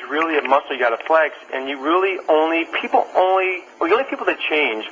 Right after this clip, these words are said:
are the ones that are really, really willing to change, because our patterns are so ingrained in us. So,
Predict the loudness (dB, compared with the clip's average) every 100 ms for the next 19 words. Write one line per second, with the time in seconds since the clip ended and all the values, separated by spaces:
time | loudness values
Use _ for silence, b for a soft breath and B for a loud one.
0 | B B 0 2 2 0 0 0 -2 -2
1 | -2 0 2 0 -2 -2 2 2 0 0
2 | 2 2 -2 -4 -4 -4 -8 -14 B B
3 | -6 -2 2 2 2 0 2 2 0 -2
4 | -8 -6 0 2 2 2 2 0 -4 -4
5 | -6 -14 B B B 2 4 2